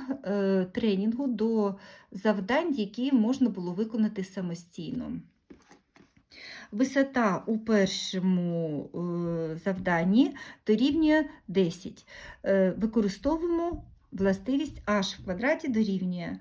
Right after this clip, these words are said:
А Ц Т помножити на Б Ц Т. У другому завданні ми використовуємо, що Б Д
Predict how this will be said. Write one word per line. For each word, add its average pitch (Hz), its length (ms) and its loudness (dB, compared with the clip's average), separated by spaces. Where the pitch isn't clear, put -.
А 185 300 -4
Ц 294 160 0
Т - 140 -2
помножити 196 600 -2
на 180 140 -2
Б 185 220 -4
Ц 185 360 -8
Т. 175 260 -10
У 247 240 2
другому 202 520 2
завданні 294 760 2
ми 247 120 6
використовуємо, 254 920 4
що 220 220 -2
Б 214 160 2
Д 190 400 2